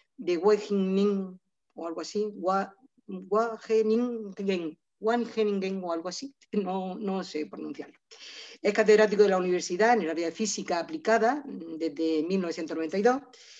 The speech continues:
eh, aquí en la Universidad de Granada. Ha estado en diferentes contratos de investigación con empresas españolas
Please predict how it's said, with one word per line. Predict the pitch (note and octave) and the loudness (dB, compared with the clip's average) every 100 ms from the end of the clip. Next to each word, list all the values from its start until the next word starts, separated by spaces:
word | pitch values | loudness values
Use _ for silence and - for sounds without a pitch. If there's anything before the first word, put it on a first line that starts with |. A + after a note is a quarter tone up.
| - - - - _ _ | -20 -20 -20 -20 _ _
eh, | G3 F#3 F3 E3+ E3 E3 | 0 2 2 2 2 0
aquí | - - G#3 A3+ | -2 -6 2 6
en | F#3+ | 6
la | D#3+ | 4
Universidad | D#3 D#3 - E3 E3 | 2 0 0 -2 0
de | E3 | 0
Granada. | D3 C3+ C3 - _ _ _ _ _ _ _ | -2 -4 -6 -14 _ _ _ _ _ _ _
Ha | G3 G3 F#3+ F#3 | 4 6 6 6
estado | F3+ - G#3+ G#3 A#3+ | 4 2 2 6 6
en | B3 E3+ E3 D#3+ D#3+ | 4 0 -4 -4 -4
diferentes | D3+ D#3 D#3+ F3+ F3+ F3+ F3 E3+ E3 D#3 | -6 -6 -4 -2 -4 -4 -2 0 -2 -2
contratos | D#3+ D#3+ F#3+ F#3 E3+ | -4 0 0 2 0
de | D#3+ | 0
investigación | D#3 D3+ D3+ D3 A3+ B3+ C#4 | 0 -2 -2 0 4 4 4
con | D#3+ | 0
empresas | D3+ F3 D#3+ E3 | -2 -6 -4 -4
españolas | D#3+ D#3 F#3+ F#3+ E3 | -4 -4 0 0 0